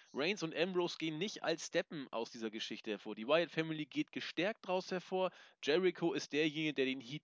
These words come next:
nehmen kann und am Ende hast du vielleicht auch eine gute Fehde, äh, für Mania zwischen Ambrose und Jericho. Das Match wird auch nicht schlecht werden. Ähm, also, äh, ich sehe hier endlich mal bei der W W E eigentlich gar nichts zu kritisieren. Das Match war auch nicht schlecht, also... Pff,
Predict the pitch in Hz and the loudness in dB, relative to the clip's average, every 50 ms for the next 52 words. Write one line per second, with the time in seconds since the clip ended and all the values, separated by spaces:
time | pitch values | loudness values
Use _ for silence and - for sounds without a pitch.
0 | _ - 135 156 175 190 214 208 - - 180 180 175 156 151 156 - 139 - 135 | _ -4 0 0 0 0 -2 -6 -6 -2 -2 -2 0 0 -2 0 -2 0 0 0
1 | 139 143 147 143 - 151 - 151 139 147 143 139 131 - 139 - 135 - - - | 2 2 0 0 -2 -4 -4 -4 -2 -2 -2 -2 -4 -6 -6 -8 -8 -8 -4 -2
2 | 135 135 127 127 117 - - - - - - _ _ - - 82 - - - - | -2 2 2 0 -2 -2 -8 -20 -20 -20 -20 _ _ -12 -12 -12 -10 -10 -6 -4
3 | 127 123 123 135 156 196 220 214 208 190 - 185 185 160 180 - 147 185 196 185 | -4 0 2 0 0 2 0 0 -2 0 0 -4 -4 -4 -4 -2 -2 -2 0 0
4 | 185 170 180 170 151 165 170 175 175 165 - 165 143 131 - 143 135 131 - - | 0 0 0 -2 -2 -2 0 0 0 0 0 0 0 0 0 -2 -4 -4 -4 -4
5 | 120 117 - _ - - - 180 240 208 - 208 220 202 - - - 185 196 185 | -4 -4 -4 _ -2 2 4 4 4 2 0 -2 -2 -2 -2 -2 -2 -2 -2 -2
6 | - - 170 180 185 180 175 185 180 - - - - - - - - _ _ _ | -4 -8 -6 -2 -2 -2 -2 -2 -6 -12 -16 -20 -20 -20 -20 -20 -20 _ _ _
7 | - - 131 135 139 139 127 - _ _ _ _ _ _ - 127 127 120 113 139 | -8 -4 -4 -2 -2 -4 -6 -10 _ _ _ _ _ _ -2 -2 -2 0 2 2
8 | 131 123 117 - _ _ _ _ _ _ - 117 113 113 - - - - - - | 2 2 2 0 _ _ _ _ _ _ -10 -8 -8 -8 -8 -8 -10 -10 -8 -6
9 | 247 135 123 175 170 110 - _ _ _ _ _ _ _ _ _ _ _ _ - | -6 -4 -2 0 -2 -2 -2 _ _ _ _ _ _ _ _ _ _ _ _ 0
10 | 139 175 196 - 202 165 185 185 180 165 175 175 165 156 165 160 151 160 - 156 | 0 0 0 -2 -4 0 2 2 4 4 4 2 4 2 2 0 0 0 0 2
11 | 160 160 - - _ _ _ _ _ _ _ _ _ _ _ _ _ - - 120 | 0 0 0 -4 _ _ _ _ _ _ _ _ _ _ _ _ _ -8 -6 -6
12 | 147 175 175 - 175 180 233 254 185 - - - - - - - 117 - 113 104 | -6 -6 -4 -2 0 0 0 -2 -2 -4 -4 -6 -6 -8 -10 -12 -8 -8 -8 -10
13 | 98 107 120 147 180 147 - 156 - - - - 117 123 202 - 240 233 190 - | -8 -6 -6 -4 -4 -4 -2 0 0 0 0 0 2 2 2 2 0 -4 -6 -6
14 | - 196 196 196 185 - - - - 151 151 143 143 143 120 113 - - - - | -2 -2 -2 -2 -2 -6 -10 -8 -6 -6 -4 -2 -2 -4 -4 -6 -12 -18 -18 -20
15 | - - | -20 -20